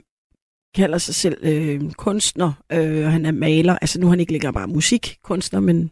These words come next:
også maler. Så havde Kar-, Christian Hornslet på en eller anden måde faciliteret en udstilling med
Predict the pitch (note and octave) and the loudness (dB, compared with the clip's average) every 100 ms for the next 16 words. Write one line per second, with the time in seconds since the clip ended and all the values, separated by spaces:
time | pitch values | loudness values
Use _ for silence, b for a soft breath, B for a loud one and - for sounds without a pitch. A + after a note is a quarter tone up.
0 | _ - - F#3+ E3 D#3+ F#3 b b b | _ -6 -4 0 2 2 0 b b b
1 | b b b - G#3 G#3 - G3+ F#3 - | b b b -4 -2 0 -2 -4 -6 -10
2 | - G#3 - F#3+ - C4 - - A#3 - | -4 -2 -2 -4 -2 -2 -2 -4 -4 -4
3 | _ _ _ _ - B3 - A#3+ G#3 F#3 | _ _ _ _ -4 -2 0 0 0 2
4 | F3 G#3+ G#3+ - F#3+ F3 F3 - A3 G3+ | 4 4 2 2 0 0 -2 2 4 2
5 | G3 - G#3 - G#3 D#3 F3+ F3+ F#3+ E3+ | 0 -2 -2 0 0 0 -4 -2 0 0